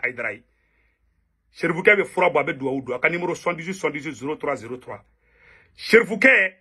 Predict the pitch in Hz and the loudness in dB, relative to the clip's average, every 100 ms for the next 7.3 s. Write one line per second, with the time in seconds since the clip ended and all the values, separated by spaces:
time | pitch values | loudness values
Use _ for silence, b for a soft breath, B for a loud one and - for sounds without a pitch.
0 | _ _ _ 147 202 233 - 220 226 233 | _ _ _ 2 2 4 2 2 -2 -6
1 | 175 156 - 196 208 190 156 - 127 143 | -10 -10 -8 -10 -8 -8 -10 -10 -14 -12
2 | 165 143 165 190 143 127 156 127 139 131 | -12 -8 -6 -6 -8 -10 -10 -10 -14 -14
3 | 113 - 147 113 113 107 95 _ 294 349 | -14 -8 -8 -8 -12 -14 -18 _ 4 4
4 | - _ _ _ _ _ _ - 170 170 | -8 _ _ _ _ _ _ -4 -4 -2
5 | 180 190 - 160 151 147 143 - - - | 0 0 -2 -8 -4 -2 -4 -8 -14 4
6 | 254 330 _ - 208 202 151 143 - 110 | 4 4 _ -2 -2 0 -4 -6 -6 -12
7 | 101 98 _ | -12 -20 _